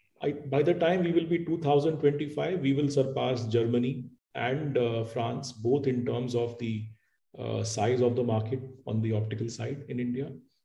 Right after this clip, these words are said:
And, uh, I am pretty sure that, uh, that day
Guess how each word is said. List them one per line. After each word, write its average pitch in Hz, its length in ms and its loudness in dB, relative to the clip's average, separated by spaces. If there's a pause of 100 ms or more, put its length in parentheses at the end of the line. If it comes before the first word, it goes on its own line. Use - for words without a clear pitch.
(260)
And, 113 360 -2
uh, 110 320 0 (140)
I 113 100 -4
am 113 140 -2
pretty 120 260 -2
sure 123 240 4
that, 117 160 2 (500)
uh, 117 180 0 (100)
that 113 200 2
day 120 140 6